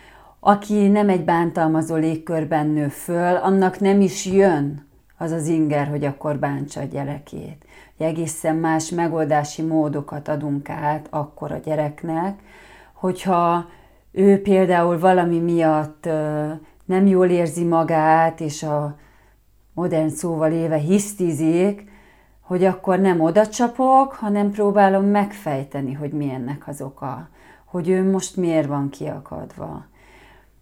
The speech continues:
A bántalmazó családban felnőtt gyerek viszont azt tapasztalja meg gyerekként, hogy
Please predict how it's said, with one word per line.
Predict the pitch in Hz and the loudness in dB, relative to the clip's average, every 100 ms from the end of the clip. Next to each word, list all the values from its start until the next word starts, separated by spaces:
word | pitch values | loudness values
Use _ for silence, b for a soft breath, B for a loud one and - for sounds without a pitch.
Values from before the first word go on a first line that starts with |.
| _ _ _ _ _ | _ _ _ _ _
A | - | -8
bántalmazó | 151 160 185 196 233 240 240 247 | -2 2 2 2 4 4 4 0
családban | 247 254 240 233 208 226 226 | -2 0 2 2 0 -2 -4
felnőtt | 208 220 214 214 214 190 | -4 0 0 0 -2 -2
gyerek | 220 214 214 220 | 0 4 4 2
viszont | - 202 214 196 196 | -4 -6 -2 -2 -2
azt | 196 - | -4 -6
tapasztalja | 165 - 147 - 151 147 | -8 -6 -8 -6 -4 -2
meg | 151 143 | -4 -4
gyerekként, | 143 160 143 143 - - 143 160 160 | 0 0 0 -4 -12 -10 -8 -8 -10
hogy | 165 | -12